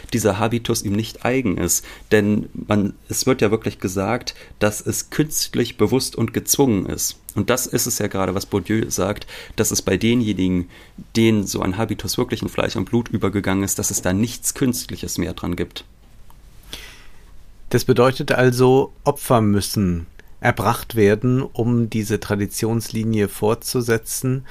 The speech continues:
Speaker 2: Und was ist es eigentlich, was, äh, geleistet werden muss,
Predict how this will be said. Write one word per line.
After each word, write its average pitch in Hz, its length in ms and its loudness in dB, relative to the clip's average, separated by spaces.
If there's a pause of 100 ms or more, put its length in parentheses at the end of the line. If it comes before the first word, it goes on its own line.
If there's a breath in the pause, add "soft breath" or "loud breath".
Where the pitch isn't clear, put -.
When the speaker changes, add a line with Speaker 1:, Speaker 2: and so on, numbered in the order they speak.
(280 loud breath)
Speaker 2:
Und 113 720 2 (1080)
was - 420 0 (260)
ist 139 300 -2
es 147 220 -2
eigentlich, 131 760 -2
was, - 500 -2
äh, 110 340 -2 (220)
geleistet 120 600 2
werden 120 280 2
muss, 127 440 -2